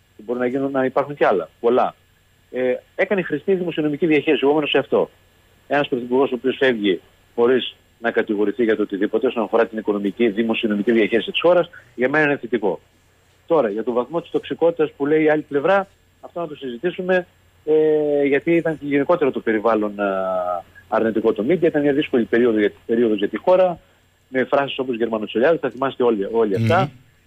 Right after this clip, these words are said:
Speaker 1: Ε, εκεί ενδεχομένως, ε, προφανώς, ε, υπήρχε λάθος στην ηγεσία του σύριζα επί την έννοια ότι ανέχθηκε πολλές τέτοιες, ε, φράσεις, συμπεριφορές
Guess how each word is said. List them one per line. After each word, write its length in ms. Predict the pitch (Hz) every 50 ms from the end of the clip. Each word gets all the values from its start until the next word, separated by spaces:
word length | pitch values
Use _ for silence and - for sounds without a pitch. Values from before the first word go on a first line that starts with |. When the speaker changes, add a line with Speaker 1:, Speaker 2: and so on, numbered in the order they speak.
| _ - _ _ _
Speaker 1:
Ε, 120 | - 170 170
εκεί 240 | - 175 170 - 208 202 190 - -
ενδεχομένως, 680 | 160 151 160 147 143 147 175 175 170 160 - - - - 160
ε, 60 | 147 139
προφανώς, 560 | - 151 131 - 127 135 156 156 151 - - -
ε, 320 | 151 - 143 139 143 143
υπήρχε 340 | 151 - 160 156 - - 131
λάθος 160 | 139 143 139
στην 140 | - 127 127
ηγεσία 300 | 123 117 110 113 - 147
του 80 | 127 -
σύριζα 220 | - 151 143 139
επί 120 | 143 - 117
την 80 | 123
έννοια 140 | 139 143 143
ότι 180 | 127 - 131 - - - - - -
ανέχθηκε 440 | - 127 127 139 143 139 - - 120
πολλές 280 | - 120 127 135 131
τέτοιες, 380 | - 131 - - 135 117 - - - _ - - - _ -
ε, 800 | - 120 120 120 117 113 113 110 107 107 107 104 104 101 101 98 95 -
φράσεις, 380 | - 120 127 135 127 - 123 113
συμπεριφορές 580 | - 120 110 110 104 - - 107 117 123 120